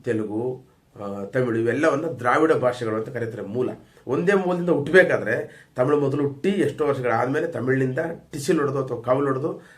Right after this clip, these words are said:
ಕನ್ನಡ ಬಂತು ಅಂತ ಹೇಳೋ ಅರ್ಥದಲ್ಲಿ ನೀವು ಮಾತಾಡ್ತೀರಾ. ಆದ್ರೆ ನಾನು ಹೇಳ್ತಿದ್ವಿ, ಅಥವಾ ಕನ್ನಡಿಗರ ಸಂಶೋಧನೆ ಹೇಳುತ್ತೆ, ಅಥವಾ ಇರ್ತಕ್ಕಂಥ ನಮ್ಮ ಪರಂಪರೆ, ಕನ್ನಡದ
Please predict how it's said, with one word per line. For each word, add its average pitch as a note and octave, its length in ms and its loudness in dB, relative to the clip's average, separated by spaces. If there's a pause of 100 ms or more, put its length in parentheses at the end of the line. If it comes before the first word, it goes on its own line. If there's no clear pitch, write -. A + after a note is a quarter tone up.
(120)
ಕನ್ನಡ C#3 200 2
ಬಂತು C3 360 -2
ಅಂತ B2 140 -4
ಹೇಳೋ B2+ 480 0
ಅರ್ಥದಲ್ಲಿ C3 400 -6
ನೀವು B2 140 -2
ಮಾತಾಡ್ತೀರಾ. A2 460 -4 (460)
ಆದ್ರೆ A2+ 220 -2
ನಾನು A2+ 340 0
ಹೇಳ್ತಿದ್ವಿ, A2+ 340 0
ಅಥವಾ B2 200 -2
ಕನ್ನಡಿಗರ A#2 420 -2
ಸಂಶೋಧನೆ A#2+ 500 -4
ಹೇಳುತ್ತೆ, G#2 300 -2
ಅಥವಾ A#2 180 -4
ಇರ್ತಕ್ಕಂಥ C3+ 540 -4 (440)
ನಮ್ಮ B2 220 -2
ಪರಂಪರೆ, B2 580 2
ಕನ್ನಡದ B2+ 360 -2